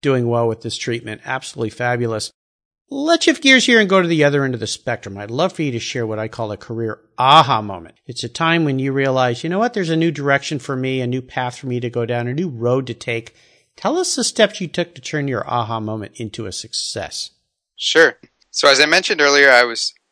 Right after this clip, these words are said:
Speaker 2: I've been thinking, or I had been thinking a lot about a shift into something that I was more passionate about. The aha moment happened at my brother's bachelor party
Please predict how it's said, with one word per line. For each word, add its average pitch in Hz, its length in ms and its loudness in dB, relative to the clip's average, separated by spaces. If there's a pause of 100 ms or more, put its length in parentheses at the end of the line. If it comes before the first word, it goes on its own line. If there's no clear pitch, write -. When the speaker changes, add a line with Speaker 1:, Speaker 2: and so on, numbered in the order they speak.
Speaker 2:
I've 127 180 2
been 120 200 -4
thinking, 127 540 0
or 113 60 2
I 113 100 4
had 131 280 4
been 117 140 -2
thinking 107 540 -6 (180)
a 123 100 2
lot 120 380 8 (180)
about 110 420 4 (580)
a 143 80 2
shift - 480 2
into 120 240 -6
something 120 400 0
that 113 120 2
I 113 100 8
was 110 140 2
more 113 200 2
passionate 117 500 2
about. 98 360 0 (280)
The 151 140 6
aha 185 420 10
moment 151 400 -2
happened 110 640 -2
at 143 200 0
my 135 100 6
brother's 127 380 0
bachelor 120 480 2
party 98 380 -6